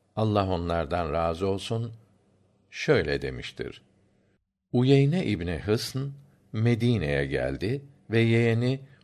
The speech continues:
Hur İbni Kays'a misafir oldu." Hur, Hazreti Ömer'in danışma meclisi üyelerindendi.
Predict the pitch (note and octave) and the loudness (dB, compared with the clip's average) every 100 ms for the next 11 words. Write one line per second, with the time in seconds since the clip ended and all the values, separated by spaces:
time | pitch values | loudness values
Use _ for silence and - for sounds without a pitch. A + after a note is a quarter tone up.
0 | _ - E3+ D3+ G2 G2 F#2+ F2+ G#2 F#2 | _ -6 -2 0 2 0 -2 -2 0 -2
1 | F#2 A2 G2+ F2 - D#2+ C#2 D2+ B1+ A1+ | -2 -4 -4 -6 -2 -2 -2 -6 -6 -8
2 | A1+ G1+ - _ _ _ _ _ _ - | -10 -14 -14 _ _ _ _ _ _ -2
3 | D3+ E3+ D3 _ _ _ _ _ A#2+ A2 | -2 -2 -10 _ _ _ _ _ -2 2
4 | C3+ C#3+ A#2+ G#2 G#2+ A#2+ G#2+ A2+ A2+ A2 | 2 2 2 2 0 0 0 0 0 0
5 | A2+ F#2 D2 C2 D2+ - C#2+ D2 D2 C#2 | -2 -2 -2 -6 -8 -6 -4 -2 -4 -6
6 | C#2 B1+ C2+ B1 A1+ - | -10 -8 -8 -8 -12 -14